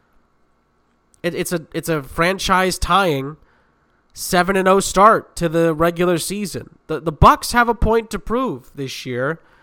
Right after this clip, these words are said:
and will be a title contender throughout the season. They are showing that early on, and they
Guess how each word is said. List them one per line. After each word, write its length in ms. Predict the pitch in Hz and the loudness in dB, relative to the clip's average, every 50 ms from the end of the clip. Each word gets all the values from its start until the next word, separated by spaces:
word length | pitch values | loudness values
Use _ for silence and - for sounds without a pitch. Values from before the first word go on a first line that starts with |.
| _ _ - _ - | _ _ -20 _ -6
and 240 | 160 170 170 160 | -4 -4 -4 -2
will 220 | 151 175 202 220 214 | 0 2 4 4 2
be 160 | 175 214 214 | 2 0 -2
a 60 | 214 | -2
title 360 | 214 - 180 190 202 220 208 | -2 -2 -2 0 0 0 -2
contender 580 | 196 - 208 196 - 196 202 226 226 170 131 107 | -2 -4 -6 -6 -4 -4 -4 -4 -2 -4 -6 -8
throughout 480 | - - 143 147 156 165 180 180 - - | -6 -6 -4 0 2 2 0 0 -2 -8
the 60 | 160 | -10
season. 540 | - - 202 214 208 175 - 147 131 139 135 | -10 -8 -10 -10 -10 -8 -8 -8 -8 -6 -4
They 100 | 143 147 | -4 -4
are 120 | 143 139 | -4 -4
showing 440 | - - - 170 165 180 180 180 175 | -6 -6 -4 -2 -2 -2 -2 -2 -2
that 200 | 170 170 170 - - | -2 -2 -4 -4 -2
early 320 | 156 160 175 180 180 160 | -2 0 0 0 0 0
on, 340 | 135 123 127 143 151 175 - - _ _ _ _ _ _ _ _ - - - | 0 0 0 -2 -2 -4 -8 -14 _ _ _ _ _ _ _ _ -20 -20 -12
and 460 | 165 160 165 165 170 175 180 180 165 - _ _ _ _ _ _ _ _ _ _ _ | -8 -6 -6 -6 -6 -6 -10 -12 -16 -20 _ _ _ _ _ _ _ _ _ _ _
they 360 | _ 143 143 156 170 185 185 | _ -18 -14 -12 -12 -12 -14